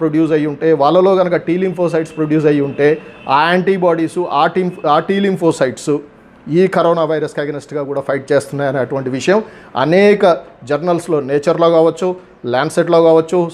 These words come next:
సైన్స్లో కావచ్చు, వీటన్నిటిలో పబ్లిష్ అయినటువంటి విషయాన్ని మీరు ఎలా మర్చిపోయారు అనేది నాకు అర్థం అవ్వట్లేదు. మొత్తం అంటే సా-, కో-, కరోనా వైరస్ ఫ్యామిలీని కనుక తీసుకుంటే, మనం ఏడు రకాల వైరస్లు ఉన్నాయి, ఇది ఏడో రకం వైరస్. దాంట్లో అన్ని ప్రజాతులు ఉన్నప్పుడే,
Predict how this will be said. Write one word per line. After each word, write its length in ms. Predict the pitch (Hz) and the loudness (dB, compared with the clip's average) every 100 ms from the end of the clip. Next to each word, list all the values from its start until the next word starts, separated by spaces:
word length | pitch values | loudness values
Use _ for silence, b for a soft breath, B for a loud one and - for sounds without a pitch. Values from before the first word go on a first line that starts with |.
| - | -6
సైన్స్లో 420 | 127 160 180 185 | -2 -2 0 0
కావచ్చు, 380 | 170 165 151 156 | 4 4 2 -2
వీటన్నిటిలో 500 | 147 135 135 147 147 | -6 -2 -2 -2 -2
పబ్లిష్ 360 | 139 135 143 139 | -2 -2 -2 -2
అయినటువంటి 400 | 139 131 139 131 | -2 -2 -2 -4
విషయాన్ని 340 | 123 156 160 | -2 0 0
మీరు 160 | 151 143 | 0 0
ఎలా 160 | 135 | 0
మర్చిపోయారు 460 | 165 160 - 156 147 | 2 0 -2 -2 -2
అనేది 360 | 143 139 143 135 B B - | -2 -2 -2 -4 B B -6
నాకు 140 | 135 | -4
అర్థం 220 | 127 143 | -2 0
అవ్వట్లేదు. 460 | 151 139 123 117 107 B B - 127 | 2 0 0 -6 -6 B B -20 -4
మొత్తం 420 | 135 135 - 196 | -4 -4 2 2
అంటే 240 | 151 175 | 4 0
సా-, 480 | 160 - 151 143 - | -2 0 -2 -2 -2
కో-, 380 | 156 175 170 - - | 0 0 -2 -8 -2
కరోనా 300 | 147 185 190 | 2 2 4
వైరస్ 260 | 185 180 | 4 2
ఫ్యామిలీని 400 | 170 165 175 185 | 0 -4 -2 -2
కనుక 200 | 175 160 | -4 -4
తీసుకుంటే, 320 | 156 143 160 | -6 -6 -6
మనం 200 | 165 147 | -4 -2
ఏడు 200 | 139 156 | 0 2
రకాల 260 | 160 151 151 | 2 2 0
వైరస్లు 400 | 135 147 156 143 | 0 0 0 -2
ఉన్నాయి, 220 | 127 127 - | -8 -8 -8
ఇది 140 | 135 | -4
ఏడో 200 | 135 151 | 0 2
రకం 280 | 156 143 135 | 2 0 -4
వైరస్. 300 | 120 113 107 - B B B 104 | -4 -6 -8 -16 B B B -12
దాంట్లో 600 | 113 131 180 185 208 214 127 | -4 0 0 0 2 2 0
అన్ని 420 | 135 170 208 202 196 - - - _ _ _ - _ - | -4 0 0 0 -6 -20 -20 -20 _ _ _ -20 _ -6
ప్రజాతులు 480 | 135 165 185 196 | 0 2 2 2
ఉన్నప్పుడే, 560 | 185 180 175 165 170 190 | 0 0 -2 0 0 0